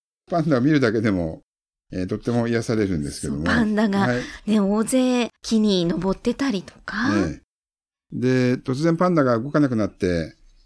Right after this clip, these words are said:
Speaker 1: みんな心配するんですけど、
Speaker 2: そう。
Speaker 1: ただ単に昼寝するだけなんですけど。
Speaker 2: そう、
Speaker 1: はい。
Speaker 2: みんなで一緒にね、お昼寝しちゃったりとか、
Speaker 1: はい。
Speaker 2: 至福の時間ですね。
Speaker 1: はい。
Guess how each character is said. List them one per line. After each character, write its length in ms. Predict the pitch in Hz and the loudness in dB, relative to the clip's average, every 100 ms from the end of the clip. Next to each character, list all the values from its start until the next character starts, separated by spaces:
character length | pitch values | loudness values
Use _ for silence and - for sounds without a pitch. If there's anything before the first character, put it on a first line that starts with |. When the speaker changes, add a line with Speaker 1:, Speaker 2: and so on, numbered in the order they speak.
| 113 | -2
Speaker 1:
み 80 | |
ん 20 | 123 | 0
な 80 | |
心 200 | 120 127 | 0 -2
配 140 | 123 120 | 0 -2
す 120 | 123 | 0
る 60 | 110 | -2
ん 20 | |
で 60 | |
す 100 | 95 | -4
け 100 | - | -8
ど、 180 | 78 85 | -2 -2
Speaker 2:
そ 420 | 80 262 214 196 - | -2 -2 2 2 2
う。 40 | |
Speaker 1:
た 100 | 160 | 2
だ 60 | 147 | 2
単 160 | 147 127 | 2 2
に 60 | |
昼 140 | 127 131 | 4 4
寝 100 | 135 | 4
す 100 | 135 | 2
る 60 | |
だ 80 | 120 | 0
け 60 | 113 | 2
な 40 | |
ん 20 | 107 | 0
で 60 | |
す 20 | 98 | 0
け 40 | |
ど。 60 | 196 | 0
Speaker 2:
そ 80 | |
う、 40 | 185 | 0
Speaker 1:
は 60 | |
い。 40 | 180 | 0
Speaker 2:
み 120 | 214 | 2
ん 80 | 226 | 2
な 140 | 240 | 2
で 120 | 214 | 2
一 100 | 208 | 0
緒 240 | 220 - 202 | -2 -2 0
に 200 | 190 190 _ - _ - | 0 -2 _ -20 _ -2
ね、 180 | 214 | 2
お 120 | 330 320 | 2 0
昼 260 | 254 226 | 0 0
寝 140 | 220 202 | 0 0
し 80 | |
ち 100 | - | 0
ゃ 40 | 233 | -2
っ 80 | - | -4
た 120 | 220 | -4
り 120 | 208 196 | -4 -6
と 120 | 190 | -2
か、 80 | 110 | 0
Speaker 1:
は 600 | 98 190 180 170 131 - | 2 0 -4 -6 -8 -12
い。 640 | _ _ _ _ _ - | _ _ _ _ _ -6
Speaker 2:
至 200 | - 202 | -4 -4
福 280 | - - 254 | -8 -8 -4
の 160 | 233 | -4
時 140 | 254 190 | -4 -6
間 300 | - 196 185 | -6 -8 -8
で 80 | 160 | -10
す 160 | - | -8
ね。 80 | 170 | -6
Speaker 1:
は 60 | |
い。 120 | 254 | -6